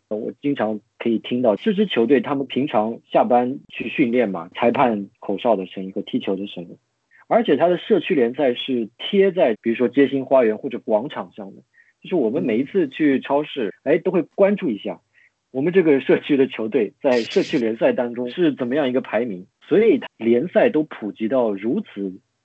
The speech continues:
Speaker 1: 基层的层面了，这还是比赛层面，
Speaker 2: 嗯。
Speaker 1: 学生层面，年轻人的平时的运动，那就更不用讲了。左右的邻居，不管是男孩儿女孩儿，他们要么运动就是爬山，他们那边有山啊，周末可能去爬山，
Speaker 2: 嗯。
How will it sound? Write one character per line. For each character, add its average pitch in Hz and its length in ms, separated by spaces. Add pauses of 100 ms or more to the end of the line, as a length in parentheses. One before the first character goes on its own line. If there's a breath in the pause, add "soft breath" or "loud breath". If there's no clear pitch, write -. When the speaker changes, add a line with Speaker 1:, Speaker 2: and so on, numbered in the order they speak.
(100)
Speaker 1:
基 208 200
层 98 260
的 98 200
层 - 200
面 98 220
了， - 100 (300 soft breath)
这 247 100
还 127 140
是 175 100
比 120 260
赛 135 140
层 - 220
面， 92 160
Speaker 2:
嗯。 - 40 (100)
Speaker 1:
学 135 300
生 180 200
层 98 180
面， 101 200
年 127 200
轻 185 140
人 120 120
的 120 60
平 113 240
时 107 140
的 113 60
运 156 260
动， 92 180 (120)
那 131 140
就 120 140
更 147 220
不 104 80
用 107 180
讲 - 240
了。 - 100
左 110 140
右 147 160
的 123 80
邻 110 240
居， 135 200
不 208 160
管 120 180
是 - 80
男 117 160
孩 120 80
儿 120 60
女 101 140
孩 95 100
儿， 92 160 (440 soft breath)
他 220 120
们 208 160
要 226 160
么 110 200
运 143 240
动 113 140
就 107 100
是 92 480
爬 120 160
山， 160 180 (220)
他 - 80
们 110 100
那 117 60
边 110 160
有 90 100
山 110 300
啊， 101 180
周 120 140
末 113 300
可 - 120
能 - 80
去 - 120
爬 - 180
山， 226 160
Speaker 2:
嗯。 - 100